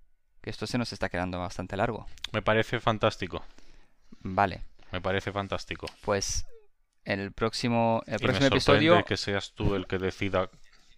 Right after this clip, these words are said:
Speaker 1: <laughs>
Speaker 2: cortar un capítulo.
Speaker 1: Pues el, el próximo episodio, más sábado.
Speaker 2: ¿Me oyes?
Speaker 1: Sí, te oigo.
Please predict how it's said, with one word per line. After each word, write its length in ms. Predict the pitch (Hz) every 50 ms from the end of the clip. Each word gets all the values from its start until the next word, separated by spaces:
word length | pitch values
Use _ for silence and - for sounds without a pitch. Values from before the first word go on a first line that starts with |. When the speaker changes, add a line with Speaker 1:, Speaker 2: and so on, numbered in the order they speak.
| - -
Speaker 1:
<laughs> 320 | 165 151 - - - -
Speaker 2:
cortar 440 | 151 - - 135 123 - 110 104 104
un 140 | 101 98 98
capítulo. 460 | - 98 - - - - - 104 98 - - - - 78 - - -
Speaker 1:
Pues 280 | - 104 101 101 - -
el, 600 | 110 107 101 101 98 101 101 98 98 92 92 98 - - - - - - -
el 160 | 185 104 101
próximo 500 | - 123 123 - - 135 131 131 127 123
episodio, 600 | 123 113 120 120 - 131 135 143 156 160 160 - - -
más 340 | - 110 110 110 117 117 -
sábado. 380 | - 101 95 87 82 82 90 101
Speaker 2:
¿Me 80 | 110 117
oyes? 440 | 131 131 120 123 151 - - - - _ _ _ _ _ _ _ - - _ -
Speaker 1:
Sí, 240 | - - - 120 123
te 80 | -
oigo. 300 | 98 101 110 110 98 -